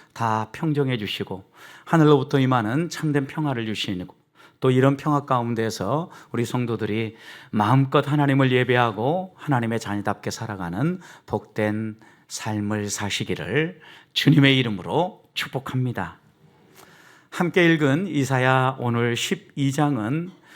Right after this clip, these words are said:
이사야 일 장부터 십일 장에 대한 결론 부분입니다. 이사야 일 장부터 십일 장은 심판받은 이스라엘 백성을 하나님이 어떻게 회복시키시고 위로하실 것인가에 대해서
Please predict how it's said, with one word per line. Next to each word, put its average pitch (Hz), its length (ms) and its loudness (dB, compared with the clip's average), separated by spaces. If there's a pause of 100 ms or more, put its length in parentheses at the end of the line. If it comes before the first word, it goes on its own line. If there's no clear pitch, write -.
(220)
이사야 147 760 0 (280)
일 139 300 2
장부터 143 840 -2
십일 135 560 -2
장에 117 640 -4
대한 113 400 0 (220)
결론 127 340 0
부분입니다. 90 640 -10 (680)
이사야 143 300 4
일 147 200 6
장부터 175 380 0
십일 156 420 -2
장은 160 480 0
심판받은 190 640 0
이스라엘 143 380 0
백성을 135 580 -2 (160)
하나님이 165 400 -2
어떻게 156 420 -2
회복시키시고 131 960 -6 (220)
위로하실 143 640 0
것인가에 110 500 -4
대해서 104 560 -6